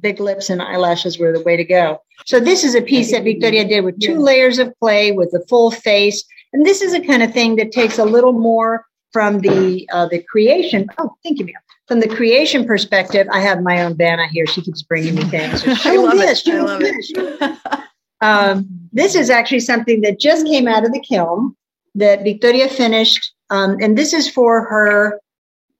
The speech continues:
Speaker 1: first cousins once removed. So these are, um, her cousin Katie has three children, and their names are Wells, Hattie,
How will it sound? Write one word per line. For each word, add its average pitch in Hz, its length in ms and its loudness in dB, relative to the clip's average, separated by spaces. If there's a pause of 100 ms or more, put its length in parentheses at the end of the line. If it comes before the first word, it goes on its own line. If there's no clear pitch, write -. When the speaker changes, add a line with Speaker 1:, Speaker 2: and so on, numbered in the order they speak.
(1160)
Speaker 1:
first 320 400 -2
cousins 247 480 2
once 226 400 0
removed. 220 600 2 (360)
So - 240 -4
these 208 280 -2
are, 196 260 -2 (100)
um, 170 480 -2
her 180 300 -4
cousin 226 460 -2
Katie 233 580 -4
has 190 320 -2
three 233 280 -2
children, 180 640 -4 (400)
and 190 180 -4
their 185 120 2
names 185 440 -4
are 175 580 -2 (120)
Wells, 165 840 -2 (640)
Hattie, 190 680 -4